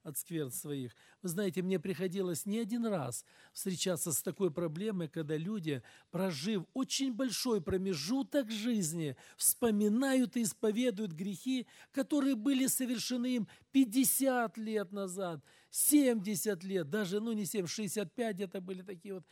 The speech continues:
вот события. Человек вспоминает и всю жизнь пронёс, и потом только исповедует. Друзья дорогие,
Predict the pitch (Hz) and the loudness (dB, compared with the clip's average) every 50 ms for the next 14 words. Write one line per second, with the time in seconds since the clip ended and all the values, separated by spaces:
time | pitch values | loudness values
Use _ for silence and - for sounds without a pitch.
0 | _ - - _ - 208 202 - - - - 226 180 202 - 302 294 277 190 - | _ -20 -20 _ -6 -4 -4 -2 0 0 0 0 0 2 4 6 6 6 4 2
1 | 220 202 156 - 262 254 196 165 - - 254 254 240 240 254 262 269 302 311 311 | -2 -2 -2 0 0 0 0 -2 -2 2 4 4 4 4 2 2 2 2 2 2
2 | 311 294 - - - - - - - 254 240 233 226 214 - - - _ _ _ | 0 0 -2 -8 -20 -20 -10 0 4 6 6 6 6 2 0 -4 -10 _ _ _
3 | - - - - 285 277 254 190 185 277 302 285 220 170 - - 269 262 269 269 | -8 -2 2 4 6 6 6 4 4 6 6 6 4 2 0 0 2 4 4 4
4 | 269 277 294 302 320 320 302 - - - 247 190 262 240 - - 240 233 185 233 | 4 4 4 4 2 2 0 0 0 0 0 2 0 -2 -2 -2 -6 -6 -4 -6
5 | 214 185 - 226 208 170 - - - 196 175 190 170 160 143 151 143 127 120 _ | -8 -6 -6 -8 -8 -8 -8 -8 -10 -8 -8 -6 -8 -8 -8 -10 -12 -14 -14 _
6 | _ _ _ _ _ - 165 165 165 131 139 170 170 160 143 156 143 139 127 135 | _ _ _ _ _ -10 -6 -4 -4 -2 -2 -2 -4 -4 -6 -8 -10 -10 -8 -8
7 | 135 131 123 110 | -8 -8 -10 -12